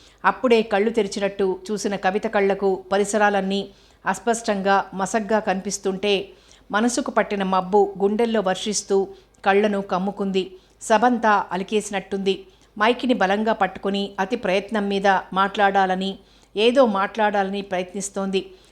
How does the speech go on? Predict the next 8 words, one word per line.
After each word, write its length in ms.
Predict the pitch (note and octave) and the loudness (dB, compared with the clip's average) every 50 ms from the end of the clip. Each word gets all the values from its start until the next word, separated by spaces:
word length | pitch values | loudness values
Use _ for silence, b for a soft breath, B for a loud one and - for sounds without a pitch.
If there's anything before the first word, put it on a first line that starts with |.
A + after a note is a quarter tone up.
| B B F#3+ | B B -2
జరిగిన 380 | F3+ G#3+ A3+ A#3+ C4 D4 C#4 | 2 2 2 4 2 2 0
తతంగమంతా 880 | C4 C4 G#3+ G3 - A3+ A3 G#3 G#3 G3 G3 F#3+ F#3 - G3 F#3+ F#3+ - - - - | 2 2 0 0 0 0 0 0 0 -2 -2 -4 0 2 2 2 2 2 -2 -4 0
తామరాకు 480 | F#3+ G3 G#3 A3+ A#3+ A#3+ A3 G#3+ A3 G#3 | 0 2 2 2 4 4 4 2 2 -2
మీద 220 | G3 G3 G3 G3+ | -4 -2 0 2
నీటి 460 | G3+ F#3+ F#3 - F#3 F#3+ G3+ G3 A3 | 2 0 0 -2 -4 -6 -4 -4 -4
బొట్టులా 540 | G3+ G3 G3 G3 - G3+ F#3+ G3 G3 F#3 - B B B B B B B _ G3+ | -2 -2 -4 -2 -4 -2 2 4 4 2 2 B B B B B B B _ -4
తన 80 | G3+ G3 | -4 -2
కంటనట్టుంది. 880 | - F#3 F#3+ F#3 G#3+ G#3 G3+ F#3+ G3 - G3+ G3 G3 G3 G3 G3 - | -2 -4 -4 0 -2 -2 -2 -2 -4 -4 -4 0 0 0 0 0 -6